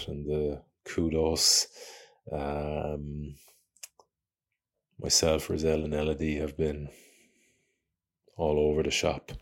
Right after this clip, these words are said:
Uh, I'm very much of the mindset that, um, when I'm away,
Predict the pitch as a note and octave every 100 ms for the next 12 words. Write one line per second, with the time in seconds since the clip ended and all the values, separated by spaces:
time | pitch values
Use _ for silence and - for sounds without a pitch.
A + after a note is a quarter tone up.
0 | - - - - - - _ - D2 D2
1 | D2 D2 D#2 D2 - _ _ _ _ -
2 | D#2 E2 E2 D#2 D#2 - D#2 C#2+ D#2+ D#2
3 | - _ - D#2 D#2 D#2 - D#2+ D2 -
4 | - _ - - - - _ D#2+ D2+ D2
5 | - - - F2 D#2 D2 D2 C#2+ C#2+ -
6 | - _ _ _ _ _ _ _ E2+ E2
7 | E2 D#2+ E2+ F#2 G2+ G#2